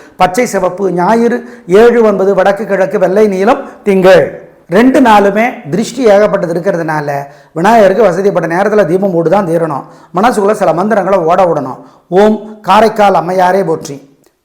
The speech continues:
கதிரே போற்றி, அனுசுயா தேவியே போற்றி, அகத்தியரே போற்றி." இந்த மந்திரங்கள் ஓட விட்டுக்கிட்டே இருக்கணும், அதான் நல்லது. இதெல்லாம் செஞ்சீங்கன்னா ரொம்ப நல்லது.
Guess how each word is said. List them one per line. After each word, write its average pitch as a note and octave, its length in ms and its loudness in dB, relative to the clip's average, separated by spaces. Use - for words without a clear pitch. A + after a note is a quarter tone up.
கதிரே G3+ 400 4
போற்றி, D#3 560 -10
அனுசுயா A3 400 2
தேவியே E3 360 -2
போற்றி, D#3 500 -8
அகத்தியரே F3 640 -2
போற்றி." - 420 -14
இந்த - 160 -8
மந்திரங்கள் A#3+ 480 2
ஓட G3+ 180 2
விட்டுக்கிட்டே E3 460 0
இருக்கணும், C#3 220 -8
அதான் D#3+ 240 -8
நல்லது. C3+ 460 -14
இதெல்லாம் A3 240 0
செஞ்சீங்கன்னா G3 520 -2
ரொம்ப - 180 -4
நல்லது. - 300 -10